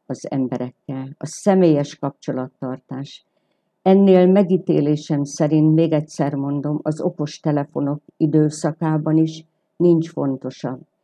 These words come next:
És ezt az emberek igénylik is, mert a technika gépi technika.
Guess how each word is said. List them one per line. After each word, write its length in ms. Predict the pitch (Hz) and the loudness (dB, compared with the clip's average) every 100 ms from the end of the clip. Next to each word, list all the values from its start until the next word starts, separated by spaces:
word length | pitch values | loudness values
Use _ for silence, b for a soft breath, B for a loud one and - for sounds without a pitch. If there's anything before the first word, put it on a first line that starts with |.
| _ _ | _ _
És 180 | - 156 | -10 -2
ezt 240 | 160 156 | -2 0
az 200 | 151 - | -6 -4
emberek 420 | - 175 165 160 156 | 0 2 2 2 0
igénylik 640 | - 185 156 131 123 123 - | -2 0 2 0 -2 -6 -8
is, 360 | 123 - - _ _ _ - | -12 -12 -20 _ _ _ -8
mert 360 | 147 139 139 | -4 -4 -4
a 60 | - | -8
technika 840 | - 151 156 170 165 175 185 190 _ _ _ _ _ _ - | -2 -4 2 0 0 -2 -2 -4 _ _ _ _ _ _ -12
gépi 420 | 147 147 135 139 | -2 0 0 -4
technika. 800 | - 123 - 131 123 131 139 | -4 -6 -6 -8 -8 -10 -10